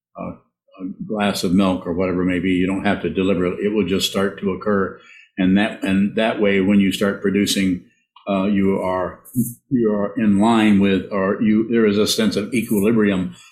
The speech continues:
with whatever's showing up in front of you. You're no longer stopping something out of personal greed,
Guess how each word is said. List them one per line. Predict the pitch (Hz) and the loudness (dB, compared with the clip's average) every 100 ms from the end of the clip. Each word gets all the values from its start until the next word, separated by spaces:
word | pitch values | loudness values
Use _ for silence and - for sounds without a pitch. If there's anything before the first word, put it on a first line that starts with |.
| _ | _
with | 117 113 107 - - | 2 4 2 -2 -2
whatever's | 123 110 101 92 | 0 2 2 0
showing | - 101 98 | 0 2 2
up | 92 | 0
in | 92 | -4
front | 82 101 | -4 -2
of | 95 | 0
you. | 92 92 - _ _ | -4 -8 -14 _ _
You're | 98 | 4
no | 107 | 4
longer | 107 107 107 101 101 - _ - | 6 6 4 4 0 -6 _ -8
stopping | - 117 107 110 98 | -4 0 0 2 2
something | 107 92 101 104 - | 2 0 2 0 0
out | 98 98 | -2 -2
of | 85 - | -4 -6
personal | - 98 - 101 | -2 -2 0 0
greed, | 90 104 117 135 127 | 0 2 4 2 0